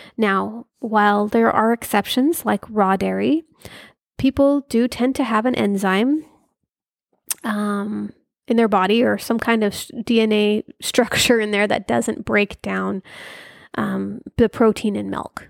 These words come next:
okay, in cow's milk in particular, even raw milk. Now, I just had a hair scan done on Monday,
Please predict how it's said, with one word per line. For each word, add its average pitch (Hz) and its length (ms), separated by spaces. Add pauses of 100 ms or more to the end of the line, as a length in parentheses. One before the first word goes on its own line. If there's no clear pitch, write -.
(140)
okay, 196 260
in 220 80
cow's 196 480
milk - 300 (100)
in 220 140
particular, - 500
even 240 400
raw 208 240
milk. - 380 (500)
Now, 202 140
I 226 160
just 254 220
had 208 520 (100)
a 214 520 (380)
hair 254 380
scan 190 640 (180)
done 202 320
on 208 300
Monday, 220 600